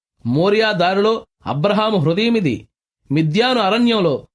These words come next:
మోషే నిరీక్షణ ఇది. అన్నిటికీ పైగా గెత్సెమనే తోటలో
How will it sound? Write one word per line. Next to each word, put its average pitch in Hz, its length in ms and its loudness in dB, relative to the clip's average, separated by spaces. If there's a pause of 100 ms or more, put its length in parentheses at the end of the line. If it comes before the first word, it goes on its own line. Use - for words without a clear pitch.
(160)
మోషే 214 420 0
నిరీక్షణ 196 440 -2
ఇది. 131 360 -2 (540)
అన్నిటికీ 202 560 0
పైగా 202 360 0 (400)
గెత్సెమనే 226 540 0
తోటలో 190 560 -2